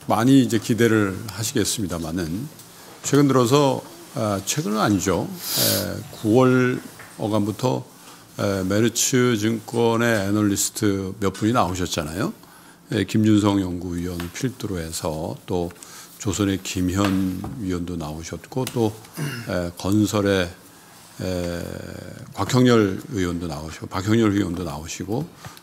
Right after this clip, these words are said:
또 지난 주말에는, 에, 리서치 헤드죠. 에, 우리,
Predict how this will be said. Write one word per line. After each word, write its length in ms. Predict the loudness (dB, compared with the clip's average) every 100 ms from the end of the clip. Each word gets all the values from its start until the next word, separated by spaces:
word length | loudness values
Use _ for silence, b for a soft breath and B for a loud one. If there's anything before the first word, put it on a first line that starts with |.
| -6
또 460 | 0 2 2 0 -4
지난 280 | -2 2 2
주말에는, 560 | 4 2 4 2 2 0 B B B B B B -20 -10
에, 380 | -6 -6 -6 -8
리서치 460 | 0 2 2 2 2
헤드죠. 540 | 2 2 2 2 0 -4 -14 -20 -12
에, 260 | -6 -4 -4
우리, 320 | -2 0 0